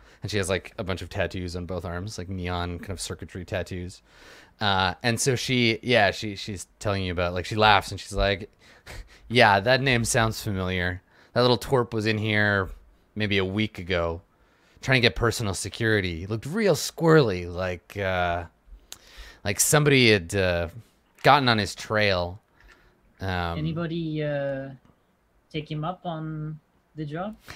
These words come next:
Speaker 1: She laughs, shakes her head. "No,
Speaker 2: I mean,
Speaker 1: no,
Speaker 2: I, I
Speaker 1: he
Speaker 2: didn't
Speaker 1: didn't
Speaker 2: think so, but
Speaker 1: he didn't have any cred. It was all promises, right? He'd, he'd hit some big score, and once,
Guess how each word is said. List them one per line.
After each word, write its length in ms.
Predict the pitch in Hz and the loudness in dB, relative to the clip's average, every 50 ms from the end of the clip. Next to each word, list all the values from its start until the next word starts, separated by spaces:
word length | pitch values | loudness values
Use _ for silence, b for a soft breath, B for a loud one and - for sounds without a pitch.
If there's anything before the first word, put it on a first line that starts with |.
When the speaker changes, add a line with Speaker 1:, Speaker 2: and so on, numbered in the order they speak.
| B B | B B
Speaker 1:
She 160 | _ - 127 | _ -6 -2
laughs, 340 | 104 95 92 87 - - - - | 0 0 0 -2 -4 -10 -16 -16
shakes 380 | - - - - - 90 82 - | -14 -12 -10 -6 -6 -6 -6 -6
her 100 | 92 82 | -6 -6
head. 220 | 87 82 82 85 - - - _ _ _ _ | -6 -6 -8 -10 -14 -20 -20 _ _ _ _
"No, 240 | 110 113 117 117 113 107 | 2 4 6 8 8 6
Speaker 2:
I 120 | 101 104 - | 4 2 0
mean, 80 | - | 0
Speaker 1:
no, 80 | 110 110 | 0 0
Speaker 2:
I, 200 | 107 - 147 - - - - | 0 0 -2 -6 -8 -10 -6
I 80 | 196 202 | -2 0
Speaker 1:
he 80 | 165 156 | 2 4
Speaker 2:
didn't 240 | 156 156 - 185 | 4 2 2 0
Speaker 1:
didn't 80 | 165 151 | -2 -4
Speaker 2:
think 180 | 190 190 170 - | -6 -8 -8 -8
so, 340 | - - 139 135 131 127 | -6 -6 -6 -6 -6 -8
but 180 | 120 123 120 - - _ _ - - | -12 -16 -18 -18 -20 _ _ -16 -2
Speaker 1:
he 80 | - 143 | 2 4
didn't 200 | 160 165 156 151 | 6 6 8 6
have 120 | 151 147 | 6 6
any 140 | 147 139 127 | 4 2 0
cred. 400 | - - - 123 - 143 123 101 | -2 0 4 6 6 6 6 4
It 80 | 92 92 | 0 -4
was 180 | 107 127 113 143 | -4 0 4 8
all 400 | 151 147 143 135 127 120 113 B B B B _ | 10 10 10 10 8 4 2 B B B B _
promises, 760 | - - 143 147 143 139 123 - - 110 98 92 87 - | 2 4 6 6 6 6 2 2 0 0 0 -2 -2 0
right? 200 | 113 117 113 113 98 | 2 2 2 2 0
He'd, 240 | 107 123 123 110 B B B B | -2 -2 -4 -4 B B B B
he'd 140 | B 175 170 | B 4 6
hit 160 | 180 196 151 | 6 6 6
some 180 | - 196 165 151 | 4 4 4 6
big 180 | 151 156 131 | 2 2 2
score, 540 | 120 - - - - 170 160 151 139 123 113 | 0 -2 -4 2 6 8 8 10 10 8 6
and 160 | 113 113 127 | 6 4 4
once, 360 | 135 143 147 139 - - - | 4 4 4 4 2 -2 -4